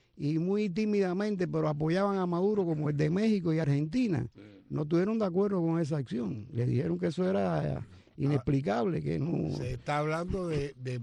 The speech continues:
Speaker 3: de darle, cederle territorio a Rusia, eh,
Speaker 1: Bueno.
Speaker 3: por el dinero que le debe.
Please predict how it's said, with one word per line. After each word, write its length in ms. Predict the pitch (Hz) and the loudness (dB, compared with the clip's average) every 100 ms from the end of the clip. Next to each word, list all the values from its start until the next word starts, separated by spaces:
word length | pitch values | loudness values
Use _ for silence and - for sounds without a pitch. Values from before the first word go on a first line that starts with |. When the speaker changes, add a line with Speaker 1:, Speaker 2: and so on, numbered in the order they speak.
| 120 | -8
Speaker 3:
de 300 | 127 123 123 | -8 -4 -4
darle, 460 | 127 156 190 190 196 - | -4 -4 -4 -4 -6 -10
cederle 540 | - 127 143 175 180 | -12 -6 -4 -4 -4
territorio 840 | 156 135 127 123 160 170 170 151 | -6 -6 -4 -4 -4 -4 -2 -4
a 560 | 135 127 120 110 98 95 170 | -6 -6 -6 -8 -12 -12 -8
Rusia, 480 | 240 - 110 85 - _ - - _ _ _ _ _ _ - - - | -8 -10 -16 -18 -20 _ -20 -20 _ _ _ _ _ _ -20 -20 -8
eh, 160 | 120 120 | -2 2
Speaker 1:
Bueno. 180 | 127 - 117 - - | 2 0 -4 -12 -8
Speaker 3:
por 300 | 131 131 135 | -4 -2 -2
el 440 | 131 127 127 127 | -2 -2 -2 -2
dinero 460 | 127 139 160 226 202 | -2 -2 -2 -2 -2
que 60 | 196 | -2
le 100 | 151 | 0
debe. 340 | 165 - 226 | 0 -2 -4